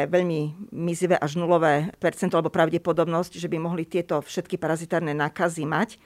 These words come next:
Potom v rámci toho, aké vyšetrenia ponúkame, hlavne na základe vyšetrenia protilátok, teraz už je tiež ľuďom známe, čo sú to protilátky, alebo diagnostiky daného parazitického organizmu prostredníctvom P C R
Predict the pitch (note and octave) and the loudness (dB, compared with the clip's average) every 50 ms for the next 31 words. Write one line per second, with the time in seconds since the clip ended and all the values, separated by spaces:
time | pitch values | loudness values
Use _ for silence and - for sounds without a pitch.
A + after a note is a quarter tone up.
0 | _ _ A3+ A3+ A3+ A#3+ F#3+ F3 G3 G3 G#3 G#3 - F#3+ F3 - G#3 G3 G3+ - | _ _ 0 4 4 4 6 6 6 6 6 4 0 -4 -2 0 2 2 2 2
1 | E3 - - F3+ D3+ F3 - - E3+ - F#3+ F#3 F#3+ F3 D3+ D3+ - D#3+ D#3 E3 | 2 -2 -2 -4 -4 -4 -4 -4 -4 -2 0 0 0 0 -2 -2 -2 -2 -2 0
2 | E3 E3+ - - G3 F3+ F#3+ F#3 F#3 F#3 G3+ F3+ F3+ F3 D#3+ E3 E3 F3 D3+ D3 | -2 -4 -2 -2 0 2 2 2 2 2 0 0 -2 -2 -2 -2 -2 -2 -2 -2
3 | C#3+ C#3+ C#3+ C#3+ D3+ D3 E3+ F#3+ F#3 D3+ D#3 E3+ D#3 - G3 E3+ D3+ D#3+ D#3+ D3+ | -2 -2 -2 -4 -6 -8 -8 -6 -6 -4 -4 -4 -4 0 0 0 0 2 0 0
4 | C#3+ C3 - D3 E3+ - - E3 - E3+ E3 D3+ C#3 - - D3 C#3+ - F3 E3 | 0 -2 -4 -6 -10 -8 -8 -6 -6 -4 -4 -4 -4 -2 -4 -6 -4 -2 0 0
5 | E3+ F3 F3 - A3 G#3+ - - - D#3 D#3+ D#3 E3+ F3 E3+ E3+ D#3+ - F#3 F3+ | 0 0 0 -2 -4 -4 -6 -10 -6 -6 -6 -4 -4 -6 -6 -6 -6 -4 -4 -4
6 | E3+ E3+ E3+ F3 F3 D#3 E3 - E3+ E3 F3+ F3+ E3+ - F#3 E3 - E3+ - - | -4 -4 -6 -6 -6 -6 -6 -4 -2 -2 -2 -2 -4 -8 -12 -6 -6 -6 -2 -2
7 | E3 E3 - F#3 E3+ E3+ - - G3 - - E3+ E3+ F3+ F3 E3+ F3+ F3 E3+ E3+ | -4 -2 2 2 2 2 2 0 -2 2 4 6 8 8 8 8 6 6 6 6
8 | F#3+ E3+ E3 E3+ E3+ E3 - - F3 D#3+ - F3 D3+ D3+ - - - - - - | 2 0 2 0 -4 -6 -4 -6 -8 -6 -4 -4 -6 -6 -8 -16 -20 -20 -20 -12
9 | _ F3 E3+ F3 F#3 F3 E3 - E3 D#3 E3 - - E3 E3 - - - - E3 | _ 0 2 2 2 2 0 0 0 -2 -2 -4 -6 -8 -10 -10 -10 -6 -4 -2
10 | - - D3+ D3 E3 D#3+ D#3 D#3 F3+ E3 D3 - F3 E3+ - - - D#3 E3 - | -2 -2 -2 -2 -2 -2 -2 -4 -4 -6 -6 -4 -4 -6 -6 -6 -6 -6 -6 -6
11 | - - D#3+ C#3+ C#3 C3+ - E3 E3 - - F3 - - E3+ A#3 B3 | -6 -6 -4 -4 -4 0 -2 -2 -2 -2 -4 -2 0 2 0 0 -2